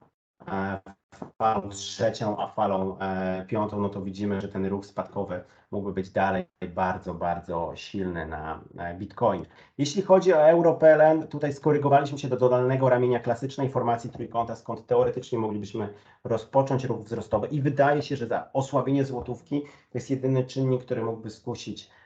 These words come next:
Radę Polityki Pieniężnej do podwyższania stóp procentowych w Polsce. Natomiast od strony eliotowskiej to na razie wygląda dość brzydko, bo mamy tutaj nieregularną korektę płaską, jedynkę i kolejną nieregularną korektę płaską.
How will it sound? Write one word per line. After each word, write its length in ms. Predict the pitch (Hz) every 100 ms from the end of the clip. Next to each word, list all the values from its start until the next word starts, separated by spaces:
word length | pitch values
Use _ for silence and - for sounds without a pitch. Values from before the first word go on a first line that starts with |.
| _
Radę 320 | 107 117 120
Polityki 460 | 117 117 107 107 98
Pieniężnej 440 | 110 107 98 110
do 100 | 104
podwyższania 800 | 104 117 101 107 - - 107 101
stóp 260 | 95 - 98
procentowych 560 | - - 95 95 95 -
w 60 |
Polsce. 500 | - 92 - - 131 - - _ -
Natomiast 340 | 147 170 165
od 120 | 165 -
strony 360 | - 180 175
eliotowskiej 580 | 160 160 165 165 160 160
to 100 | 156
na 100 | 151
razie 260 | 147 135 135
wygląda 440 | 135 139 139 135
dość 200 | 123 113
brzydko, 520 | 107 101 120 117 110
bo 100 | 98
mamy 240 | 107 - -
tutaj 220 | 110 107
nieregularną 680 | 110 117 120 131 135 139 135
korektę 400 | 139 135 135 135
płaską, 640 | 143 139 135 - 143 135
jedynkę 580 | 113 107 113 123 123 113
i 60 | -
kolejną 440 | 123 123 117 104
nieregularną 600 | 95 95 95 92 92 90
korektę 320 | - 92 -
płaską. 400 | - 90 - -